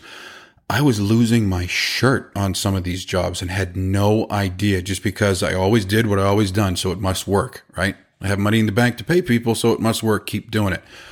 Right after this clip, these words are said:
Oh my God. When I went through and realized that I was undercharging by thousands on some of my jobs, I'm going,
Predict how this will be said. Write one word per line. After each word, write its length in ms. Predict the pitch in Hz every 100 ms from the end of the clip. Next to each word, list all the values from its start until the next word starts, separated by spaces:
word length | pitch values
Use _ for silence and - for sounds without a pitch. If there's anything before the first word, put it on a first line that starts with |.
| - - _
Oh 220 | 113 117
my 200 | 113 95
God. 400 | 90 92 101 95
When 120 | 101 107
I 80 |
went 220 | 135 143 -
through 180 | 123
and 100 | 110
realized 400 | 104 110 107 95
that 80 | 95
I 80 | 104
was 140 | 104
undercharging 720 | - 104 98 - 104 98 95 92
by 160 | 92
thousands 1040 | - - - 123 127 135 120 104 98 92 98
on 160 | 95
some 200 | - 101
of 120 | 95
my 140 | 92 92
jobs, 440 | 90 98 92 92
I'm 140 | 101 98
going, 340 | 98 92 90